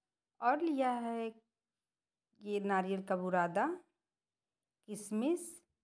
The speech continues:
इलायची पाउडर और काजू।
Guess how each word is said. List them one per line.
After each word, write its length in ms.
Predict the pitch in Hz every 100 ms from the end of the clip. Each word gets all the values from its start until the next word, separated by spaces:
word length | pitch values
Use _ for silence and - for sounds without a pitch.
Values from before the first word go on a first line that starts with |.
| _ _ _ _ _ _ _ _ _ _ _ _ _ _ _ _
इलायची 440 | 220 214 208 208 269
पाउडर 480 | 285 285 277 339 403 - _ _ 208
और 280 | 202 269 -
काजू। 480 | 190 170 180 170